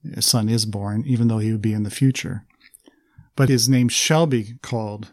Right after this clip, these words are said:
these things. So that is a future aspect of the role of Jesus Christ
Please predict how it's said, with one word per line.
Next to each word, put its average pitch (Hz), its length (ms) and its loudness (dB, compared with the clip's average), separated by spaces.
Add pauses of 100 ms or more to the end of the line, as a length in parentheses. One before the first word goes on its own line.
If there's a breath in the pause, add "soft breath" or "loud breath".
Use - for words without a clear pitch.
these 107 280 -4
things. 104 220 -6
So 117 140 -2
that 123 200 2
is 110 120 0
a 107 100 -4
future 139 480 0
aspect 107 520 -6
of 107 280 -8 (500 soft breath)
the 120 120 -2
role 143 360 4
of 113 100 -2
Jesus 107 320 -6
Christ - 580 -8